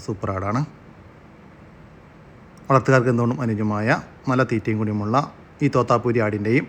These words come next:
അതിൻ്റെ ഒരു പടക്കുട്ടിയുടെയും ഉദ്ദേശം മുതല പതിനെട്ടായിരത്തി അഞ്ഞൂറ് രൂപ. ഫിക്സഡ് റേറ്റാണ്.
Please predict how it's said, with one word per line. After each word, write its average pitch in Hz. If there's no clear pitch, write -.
അതിൻ്റെ 120
ഒരു 113
പടക്കുട്ടിയുടെയും 117
ഉദ്ദേശം 135
മുതല 110
പതിനെട്ടായിരത്തി 120
അഞ്ഞൂറ് 104
രൂപ. 98
ഫിക്സഡ് 196
റേറ്റാണ്. 131